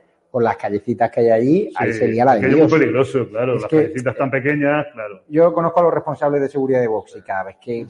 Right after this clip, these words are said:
Speaker 1: ponen un acto en un sitio, saben muy bien dónde van.
Speaker 2: Sí.
Speaker 1: Es decir, fíjate la que se lió en Sestao, que estaba todo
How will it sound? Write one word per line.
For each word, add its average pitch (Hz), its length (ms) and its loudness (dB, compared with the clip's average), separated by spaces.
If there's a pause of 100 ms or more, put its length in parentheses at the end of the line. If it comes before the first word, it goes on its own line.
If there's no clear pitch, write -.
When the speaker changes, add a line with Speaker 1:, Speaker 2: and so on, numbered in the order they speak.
Speaker 1:
ponen 135 240 -2
un 127 200 -2
acto 135 240 -6
en 131 80 -6
un 127 80 -8
sitio, 160 480 -4
saben 117 380 -2
muy 139 180 -2
bien 135 200 2
dónde 101 240 -6
van. 151 280 2 (260)
Speaker 2:
Sí. 104 60 -20 (160)
Speaker 1:
Es 104 100 -10
decir, 98 260 -8
fíjate 104 320 -6
la 113 120 0
que 113 80 -2
se 117 120 -8
lió 113 160 -4
en 113 80 -8
Sestao, 127 520 -2
que 120 80 -14
estaba 110 440 -6
todo 127 500 0